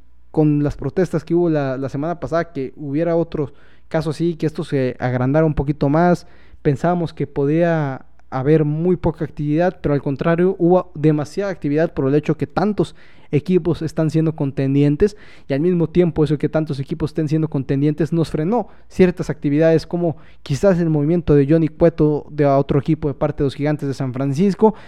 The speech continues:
pero como están ahí en la carrera a ver si llegan a colarse, pues decidieron, decidieron mejor quedárselo. Francisco Lindor, pues fue complicado que, que el equipo de Indians se quisiera deshacer de él,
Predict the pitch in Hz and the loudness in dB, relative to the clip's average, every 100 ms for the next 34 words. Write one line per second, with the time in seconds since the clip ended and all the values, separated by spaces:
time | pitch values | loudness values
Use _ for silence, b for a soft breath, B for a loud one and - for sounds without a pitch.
0 | B - 139 156 139 196 180 180 202 202 | B -6 -2 -2 -2 0 2 2 2 0
1 | 185 165 156 151 143 139 131 - 143 135 | -2 -2 0 0 -2 -4 -6 -4 0 2
2 | 196 202 185 190 170 165 170 196 180 156 | 2 2 0 0 -2 -2 0 0 -2 -2
3 | 151 170 185 170 - 143 143 123 151 170 | -2 0 0 -2 -10 -8 -8 -4 -2 -2
4 | 165 151 135 147 165 143 139 - 147 175 | -4 -4 0 2 2 0 -2 -2 0 0
5 | 156 160 160 156 b b b b 147 135 | 0 -2 -4 -6 b b b b -6 -2
6 | 160 156 156 147 151 175 170 156 - 156 | -4 -2 0 0 2 2 2 -4 -2 -2
7 | 151 143 139 - 170 151 139 131 127 123 | -2 -4 -4 2 2 2 0 -2 -2 -6
8 | - 131 123 156 151 160 156 - 127 135 | -6 -6 -4 0 2 2 0 -2 -6 -4
9 | 160 160 147 123 151 151 135 143 156 | -2 0 0 -2 -2 -2 0 0 -2